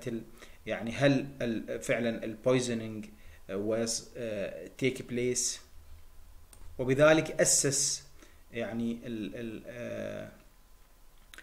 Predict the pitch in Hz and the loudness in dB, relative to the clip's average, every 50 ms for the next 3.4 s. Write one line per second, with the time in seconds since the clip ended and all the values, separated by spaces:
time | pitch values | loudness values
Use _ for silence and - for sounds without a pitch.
0 | - - - 120 110 117 117 110 107 - - 120 131 143 139 - - - 131 131 | -12 -6 -2 0 0 2 0 0 0 0 2 4 4 4 4 2 0 0 -2 -4
1 | - - - - - - - - - - - 104 82 - - - 131 - - - | -8 -12 -16 -18 -20 -20 -20 -20 -12 -6 -4 -4 -2 -2 -2 -2 0 0 2 0
2 | - 131 - 139 131 120 117 117 117 117 117 117 117 110 - - - - 113 110 | 0 2 4 6 6 6 6 4 2 0 0 0 -2 -2 -4 -8 -8 -6 -4 -4
3 | 107 104 104 98 98 98 95 98 | -4 -4 -4 -4 -4 -4 -6 -8